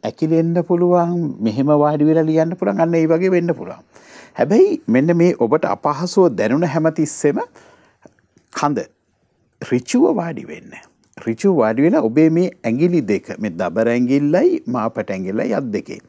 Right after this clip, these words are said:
මේ ඇඟිලි දෙක ඉතාම හොඳින් මෙන්න මෙහෙම තද කරන්න. මෙහෙම තද කරලා හොඳට හුස්ම ගන්න, හොඳින් හුස්ම පිට කරන්න. හොඳට හුස්ම ගන්න, හොඳින් හුස්ම පිට කරන්න. විශ්වාස කරන්න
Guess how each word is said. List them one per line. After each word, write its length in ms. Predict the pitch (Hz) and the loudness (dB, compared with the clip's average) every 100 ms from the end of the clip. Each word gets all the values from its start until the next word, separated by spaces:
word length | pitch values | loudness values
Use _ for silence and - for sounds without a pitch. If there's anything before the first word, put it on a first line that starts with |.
| - - - | -20 -20 -20
මේ 260 | - 143 185 | -2 0 0
ඇඟිලි 400 | - 127 156 208 | -2 0 2 2
දෙක 200 | 214 214 | 2 0
ඉතාම 520 | 196 - 190 196 196 | -4 -6 -8 -6 -2
හොඳින් 320 | 196 175 170 175 | 0 0 0 0
මෙන්න 220 | 160 156 | 0 0
මෙහෙම 240 | 156 202 | -2 -2
තද 180 | 190 170 | -4 -8
කරන්න. 380 | - - - - - _ _ _ - - _ | -10 -14 -14 -18 -20 _ _ _ -20 -20 _
මෙහෙම 360 | 123 160 196 | -2 0 0
තද 320 | - 113 107 160 | -2 -2 -2 -2
කරලා 400 | 180 120 123 480 - - _ _ - | -2 -4 -4 -6 -8 -20 _ _ -2
හොඳට 320 | 120 190 - | -2 0 -2
හුස්ම 480 | - 110 101 - 139 | -2 -4 -6 -2 -2
ගන්න, 320 | 151 196 302 | -2 0 0
හොඳින් 360 | 269 175 175 196 | 0 -2 0 0
හුස්ම 360 | 165 135 - 202 | 0 -2 -4 -4
පිට 200 | 202 156 | -4 -6
කරන්න. 440 | - - - - - _ _ _ _ _ | -10 -18 -20 -20 -20 _ _ _ _ _
හොඳට 460 | 104 101 139 165 175 | -4 0 2 2 0
හුස්ම 400 | 110 107 - 123 | -4 -4 -2 -4
ගන්න, 200 | 147 190 | -2 -2
හොඳින් 360 | 147 123 135 120 | -2 0 0 -2
හුස්ම 320 | 120 - 117 | -6 -6 -8
පිට 160 | 110 | -6
කරන්න. 320 | - - 107 - | -8 -4 -4 -4
විශ්වාස 520 | 120 123 - 359 285 | -4 -4 0 0 0
කරන්න 340 | - 101 101 | -4 -6 -4